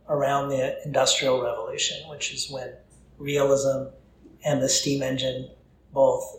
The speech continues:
appear, and she wonders if they're related to each other. But one of the things that I think your book does that also happens in fantastical fiction, in contrast to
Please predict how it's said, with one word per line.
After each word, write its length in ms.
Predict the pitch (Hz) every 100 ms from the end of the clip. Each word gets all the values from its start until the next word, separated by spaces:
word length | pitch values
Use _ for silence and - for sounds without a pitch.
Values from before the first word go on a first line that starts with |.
| -
appear, 640 | - 147 135 127 123 -
and 240 | 139 127 - -
she 440 | - 135 131 127 131
wonders 440 | 131 131 123 -
if 180 | - -
they're 340 | 127 - - -
related 600 | 135 - - 101 - -
to 120 | -
each 260 | - - 147
other. 380 | 139 147 - - _ _ _
But 100 | 151
one 160 | 165 220
of 100 | 208
the 100 | 180
things 300 | 156 143 151
that 120 | 139
I 80 | 131
think 240 | 143 -
your 220 | 147 156 151
book 220 | 143 -
does 420 | 135 131 - -
that 120 | 135
also 500 | 127 131 - 123 - - _ _ _ _ _ _ -
happens 460 | 156 151 - 139
in 140 | 135 131
fantastical 680 | 143 127 - 156 - 160 135
fiction, 540 | - 135 - 131 131 - -
in 160 | 151
contrast 640 | 139 147 139 - 139 - -
to 320 | 143 131 143